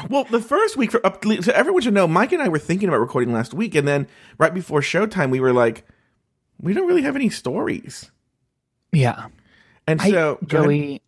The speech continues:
Speaker 2: I was gonna do the same episode that we're doing this week, though.
Speaker 1: Yeah.
Speaker 2: <laughs>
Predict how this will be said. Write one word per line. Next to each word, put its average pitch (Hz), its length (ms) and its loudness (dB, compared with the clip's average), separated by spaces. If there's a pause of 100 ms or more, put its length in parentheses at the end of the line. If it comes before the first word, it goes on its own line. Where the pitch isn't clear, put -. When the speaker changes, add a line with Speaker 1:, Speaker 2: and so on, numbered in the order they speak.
(100)
Speaker 2:
I 151 100 2
was 165 140 2
gonna 190 220 2
do 185 140 4
the 147 100 4
same 139 840 2
episode 117 480 0
that 113 120 0
we're 113 100 2
doing 107 240 2
this 107 200 -4
week, 110 200 -4
though. 120 140 0
Speaker 1:
Yeah. 139 220 0 (520)
Speaker 2:
<laughs> - 40 -16